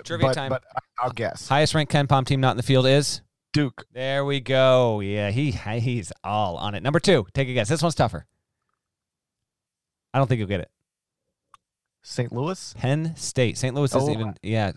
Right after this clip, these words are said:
Speaker 2: I knew that one.
Speaker 1: Yeah, they've been a weird one. Uh, they've been sub five hundred, but, uh, predictive metrics have said they, they're, like, a top forty team all season long. Duke thirty-three, Penn State thirty-five.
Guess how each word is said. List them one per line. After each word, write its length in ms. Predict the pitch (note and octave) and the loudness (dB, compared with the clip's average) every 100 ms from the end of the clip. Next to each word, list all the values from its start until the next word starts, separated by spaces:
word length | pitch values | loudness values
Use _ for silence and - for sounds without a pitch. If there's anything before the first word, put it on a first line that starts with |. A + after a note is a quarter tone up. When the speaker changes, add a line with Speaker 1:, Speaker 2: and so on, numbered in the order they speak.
| - | -10
Speaker 2:
I 60 | B2 | -12
knew 180 | A#2+ A2+ | -10 -6
that 200 | G#2 F#2+ | -4 -6
one. 140 | G2+ G#2 | -6 -2
Speaker 1:
Yeah, 300 | B2+ C3 C3 | 2 4 4
they've 120 | C#3+ | 4
been 100 | D3 | 4
a 40 | |
weird 200 | C3 B2 | 4 2
one. 200 | A2 G#2+ | 2 -2
Uh, 200 | F#2+ A#2 | 2 2
they've 360 | A#2 A#2+ G#2+ A#2 | 4 0 -2 -2
been 180 | C3+ B2+ | 0 0
sub 240 | - C3 | 2 2
five 160 | C3+ A#2+ | 2 0
hundred, 220 | A#2+ A2+ | 0 0
but, 220 | F#2 A2 | 0 0
uh, 200 | A2+ G#2 | 0 0
predictive 400 | G2+ G#2+ A2+ G#2 | 0 -4 -4 -4
metrics 300 | G2+ G#2+ G2 | -4 -4 -6
have 100 | G2+ | -8
said 160 | - G2+ | -6 -8
they, 260 | G2 F#2+ F#2 | -6 -6 -6
they're, 180 | G2 G2 | -6 -4
like, 120 | F#2+ | -6
a 40 | F2+ | -8
top 240 | F#2+ D2+ | -8 -6
forty 180 | F#2+ F#2 | -6 -6
team 180 | G2+ F#2 | -6 -8
all 80 | |
season 260 | F2+ G2 F2+ | -6 -8 -8
long. 200 | F#2 F2+ - - | -8 -8 -10 -14
Duke 180 | - C#3 | -4 -2
thirty-three, 480 | - C3 A#2+ C3+ B2+ | 2 2 2 -2 -2
Penn 180 | - A#2+ | -2 -4
State 180 | A2+ A#2 | -2 -4
thirty-five. 760 | A2 A2 - A#2 A#2 A#2 G#2+ | -2 -4 0 2 4 2 0